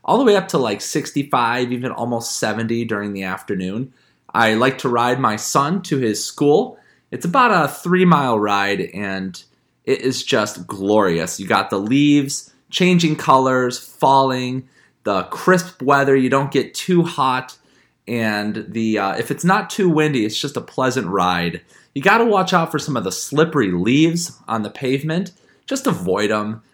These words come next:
Of course, the bike lanes in Chicago are hit or miss, but my particular route down Paulina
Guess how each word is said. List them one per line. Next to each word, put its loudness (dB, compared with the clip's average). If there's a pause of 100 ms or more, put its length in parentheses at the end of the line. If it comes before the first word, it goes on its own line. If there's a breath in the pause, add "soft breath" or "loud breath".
(160)
Of -4
course, 4
the 0
bike 0
lanes -2
in -4
Chicago 0
are 0
hit -4
or 2
miss, -8
but -4
my -2
particular 0
route 2
down 0
Paulina -4